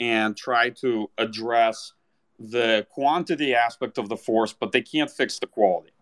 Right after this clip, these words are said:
because they've already used up their best equipment, their best, uh, officers, uh, their best munitions. And the issue of morale is going to be a perpetual one, right? So the stop-loss policy is one of the more significant measures here,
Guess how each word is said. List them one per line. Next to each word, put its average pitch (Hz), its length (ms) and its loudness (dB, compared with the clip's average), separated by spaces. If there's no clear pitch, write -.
because 107 280 2
they've 120 160 -2
already 139 240 0
used 117 340 -2
up 113 180 6
their 107 100 -6
best 101 340 0
equipment, 170 600 -2
their 110 200 -2
best, 104 440 0
uh, 98 280 0
officers, 127 800 -2
uh, 98 220 2
their 104 160 -2
best 107 320 0
munitions. 127 760 -2
And 185 460 0
the 156 280 2
issue 202 260 0
of 160 80 0
morale 151 460 0
is 110 120 -12
going 127 300 -4
to 131 80 -14
be 117 140 0
a 110 80 0
perpetual 104 580 -2
one, 85 240 -12
right? 92 320 0
So 110 220 0
the 117 60 0
stop-loss 175 580 0
policy 151 480 -2
is 117 100 -2
one 127 160 0
of 127 60 2
the 123 40 0
more 123 140 2
significant 127 580 -2
measures 113 460 -4
here, 110 360 0